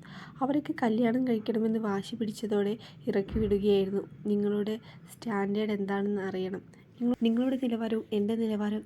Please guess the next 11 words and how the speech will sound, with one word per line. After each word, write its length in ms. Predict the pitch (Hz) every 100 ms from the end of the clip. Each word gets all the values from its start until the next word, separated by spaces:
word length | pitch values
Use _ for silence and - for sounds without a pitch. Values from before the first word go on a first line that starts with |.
| 208
എവിടെയാണെന്ന് 580 | 202 202 220 202 202
മനസ്സിലാകണമെന്നൊക്കെയാണ് 1500 | 208 208 196 - 214 208 208 208 202 202 202 - 214 202 202
അത്രേ 300 | 202 - 202
അവരോട് 360 | 196 185 196 196
പറഞ്ഞിരുന്നത്. 680 | 196 196 185 196 190 190 196 - - - -
അത് 160 | 185 208
കഴിഞ്ഞ് 280 | 214 208 214
വന്നവളാണ് 520 | 202 202 208 202 196 -
പുതിയ 260 | - 196 208
സ്ത്രീ. 320 | - - 220 - - - -
ഞാൻ 140 | 233